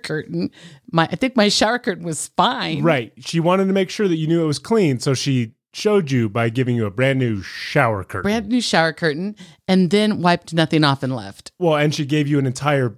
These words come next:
Speaker 2: trash bag full of toiletries and just left them on
Speaker 1: And
Speaker 2: the
Speaker 1: just
Speaker 2: counter.
Speaker 1: left them on the counter
Speaker 2: Yeah.
Speaker 1: in the trash bag. Exactly. So Scott, you know, was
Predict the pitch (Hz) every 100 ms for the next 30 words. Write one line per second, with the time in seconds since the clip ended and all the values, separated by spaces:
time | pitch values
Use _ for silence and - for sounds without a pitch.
0 | _ _ - 170 175 180 - 120 110 104
1 | - - 156 147 131 120 - 131 117 110
2 | 98 - 185 180 143 110 95 92 139 131
3 | 120 107 131 - 143 127 127 117 196 196
4 | - 196 - 185 180 165 175 156 147 95
5 | 165 151 160 135 - 117 104 - 139 147
6 | 127 104 - _ _ _ _ - - 196
7 | 180 175 - - - 170 175 190 _ -
8 | 170 165 160 147